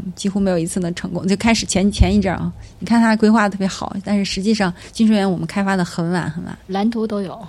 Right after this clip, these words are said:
Speaker 2: 最后没实施，
Speaker 1: 嗯。
Speaker 2: 没实施，
Speaker 1: 对，是的。
Speaker 2: 所以就，就慌。
Speaker 1: 对，你包括你看他当时对，为什么后来没实施？因为他盖完了大礼堂发现，嗯，就
Speaker 2: 没钱了。
Speaker 1: 花了太多钱。
Speaker 2: <laughs>
Speaker 1: 大礼堂真的花了他们，他这几个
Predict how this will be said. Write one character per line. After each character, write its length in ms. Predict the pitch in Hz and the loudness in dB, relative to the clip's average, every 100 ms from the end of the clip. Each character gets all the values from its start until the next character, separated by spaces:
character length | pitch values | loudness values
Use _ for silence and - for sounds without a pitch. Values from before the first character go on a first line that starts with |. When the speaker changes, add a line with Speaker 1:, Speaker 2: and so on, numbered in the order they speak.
| - | 0
Speaker 2:
最 100 | 202 | 2
后 100 | 185 | 4
没 140 | 180 | 2
实 160 | 190 190 | 0 -4
施， 240 | - 202 - | -6 -8 -2
Speaker 1:
嗯。 80 | 202 | 0
Speaker 2:
没 200 | 196 165 | 0 0
实 0 | |
施， 0 | |
Speaker 1:
对， 0 | |
是 160 | 165 | -2
的。 100 | 190 | 0
Speaker 2:
所 20 | |
以 140 | 170 175 | 0 -4
就， 80 | 180 | -6
就 60 | |
慌。 180 | 170 175 | -8 -6
Speaker 1:
对， 160 | 214 202 | -4 -2
你 140 | 208 | -2
包 160 | 226 240 | 0 0
括 160 | 240 | 0
你 60 | 208 | 0
看 140 | 226 | 2
他 160 | 240 240 | 2 0
当 220 | 240 240 | 0 0
时 160 | 233 220 220 | 0 -2 0
对， 180 | 226 214 - - - - | 0 0 -4 -20 -20 -4
为 120 | 262 | 0
什 80 | 240 | 2
么 140 | 196 196 | 2 2
后 100 | 220 | 2
来 100 | 190 | 2
没 160 | 175 | 2
实 160 | 196 185 | 0 -2
施？ 220 | 175 180 | -4 -2
因 80 | 220 | 2
为 60 | |
他 120 | 262 262 | 2 4
盖 200 | 320 285 | 6 6
完 160 | 202 | 6
了 260 | 226 240 220 - | 4 2 0 0
大 120 | 285 | 2
礼 120 | 247 196 | 4 4
堂 160 | 185 | 2
发 140 | 202 202 | 0 0
现， 100 | 185 185 | -2 -4
嗯， 220 | 180 190 | -4 -4
就 80 | 196 | -2
Speaker 2:
没 100 | 202 | -2
钱 200 | 208 170 | -2 0
了。 60 | |
Speaker 1:
花 140 | 208 220 | 2 4
了 80 | |
太 220 | 220 247 214 | 4 2 4
多 120 | 196 | 4
钱。 460 | 202 - 247 190 196 165 139 | 4 2 2 2 0 -4 -4
Speaker 2:
<laughs> 240 | 165 - | -8 -6
Speaker 1:
大 80 | - | -2
礼 100 | 233 | 0
堂 160 | 220 214 | 0 0
真 140 | 240 | 0
的 100 | 233 | 0
花 140 | 220 | 0
了 140 | 214 196 | -2 -2
他 80 | 202 | -4
们， 240 | 190 202 | -4 -4
他 60 | 214 | -2
这 160 | 254 | 0
几 160 | 202 180 | 0 0
个 120 | 180 | -2